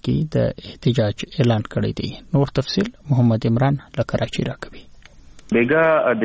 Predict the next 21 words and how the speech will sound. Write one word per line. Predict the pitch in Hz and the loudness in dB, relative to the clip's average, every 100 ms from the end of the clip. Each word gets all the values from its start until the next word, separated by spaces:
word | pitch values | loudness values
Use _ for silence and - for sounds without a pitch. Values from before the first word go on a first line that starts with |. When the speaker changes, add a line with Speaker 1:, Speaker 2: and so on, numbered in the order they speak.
| - | -4
Speaker 2:
شپې | - 143 - | -2 -2 2
شاوخوا | 139 135 131 123 113 | 0 2 0 0 2
دولس | 143 151 110 | 4 4 2
بجې | 104 104 120 120 107 107 | 0 2 2 4 2 2
دغه | 104 117 | 0 0
پیښه | 127 113 | -2 0
رامخته | 104 104 - 110 - | 0 -2 -2 -2 2
شوې | 151 131 | 4 4
ده. | 123 - - - - 127 131 | 0 -6 -18 -20 -2 2 4
د | 139 | 4
کراچۍ | 147 147 185 185 | 2 2 2 0
سیمه | 196 180 151 | 2 2 4
د | 135 139 | 2 4
عیسی | 147 143 139 131 117 | 2 4 2 2 2
نګري، | 110 104 104 123 123 - - - - | 2 2 2 2 2 -2 -14 -20 0
الته | 113 127 147 147 147 135 | 2 4 2 2 2 4
د | 120 117 | 2 2
کراچۍ | 110 110 110 135 135 135 135 110 107 107 | 0 0 2 2 4 4 4 2 2 2
د | 107 107 | 0 2
ډان | 127 139 135 | 2 2 4
نیوز | 143 123 | 4 4